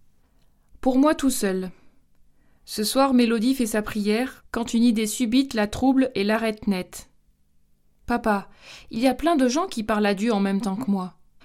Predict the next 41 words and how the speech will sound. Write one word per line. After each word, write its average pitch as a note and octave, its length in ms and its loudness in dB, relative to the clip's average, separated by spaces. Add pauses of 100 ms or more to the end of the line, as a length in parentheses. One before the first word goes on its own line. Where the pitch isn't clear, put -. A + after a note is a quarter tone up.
(120)
Comment E4 220 0
peut-il A3+ 280 -2
m'écouter, A3 680 -2
moi ? G#3+ 360 0 (760)
Faut-il C4+ 480 2
parler B3 240 2
chacun A#3 320 0
son A#3 180 0
tour, E4 320 -2
comme G#3+ 220 2
le G#3 100 2
dit G#3+ 120 -4
la A3 120 2
maîtresse C4 420 0
quand A3 140 -2
les G3+ 220 -2
enfants A3 280 0
parlent G#3 220 -4
tous G#3+ 220 -6
en G#3+ 80 2
même G#3+ 180 4
temps ? D#4 220 -6 (1200)
Mais B3 100 2
il B3 60 4
y B3 100 4
a B3 80 2
tant E4+ 180 0
de C4+ 80 2
gens G#3 160 0
sur G#3+ 300 -6
terre G#3 340 -4 (760)
que - 80 -6
mon G#3 200 4
tour A#3 200 0
ne G#3 80 4
reviendra F#3 400 -2
pas E3+ 140 -8
souvent. » A#3 420 -2 (1300)
Papa C4+ 260 4
rassure A#3 320 0
Mélodie. F#3 460 0